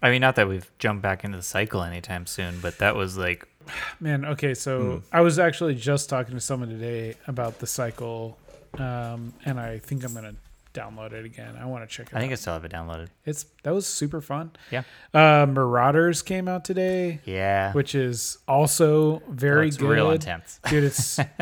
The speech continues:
Speaker 2: it's so fun. And then, um, there's a fantasy, like a, like a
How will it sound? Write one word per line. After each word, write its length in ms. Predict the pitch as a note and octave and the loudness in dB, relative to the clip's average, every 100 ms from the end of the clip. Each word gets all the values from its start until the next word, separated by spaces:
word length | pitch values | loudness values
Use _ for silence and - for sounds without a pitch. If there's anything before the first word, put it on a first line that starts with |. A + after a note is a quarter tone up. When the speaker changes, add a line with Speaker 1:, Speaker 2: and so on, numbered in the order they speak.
| D3 _ - | -6 _ -2
Speaker 2:
it's 200 | D#3+ D#3+ | 0 0
so 340 | - F#3+ E3+ C#3+ | 0 6 6 4
fun. 540 | - C#3 C#3 C#3 C#3+ - | 0 -2 -2 -2 -4 0
And 180 | D#3 D#3 | 2 4
then, 260 | D3+ C#3+ | 4 4
um, 500 | C#3+ C#3 C3+ B2+ B2 - | 2 2 0 -2 -6 -4
there's 240 | D#3+ D3+ C3+ | 2 2 2
a 180 | B2+ | -2
fantasy, 1040 | A2+ - D#3+ D#3 D3 - C3+ B2+ B2 A#2 A2+ - | -4 -6 -2 0 -2 -2 -4 -4 -6 -8 -10 -4
like 160 | D3+ C#3 | -2 0
a, 140 | A#2+ A2+ _ _ - _ _ _ _ _ _ _ - | -2 -6 _ _ -20 _ _ _ _ _ _ _ -2
like 140 | C#3+ | 0
a 640 | C3+ B2 A#2 A#2 A2 A2 | 2 0 -2 -2 -4 -6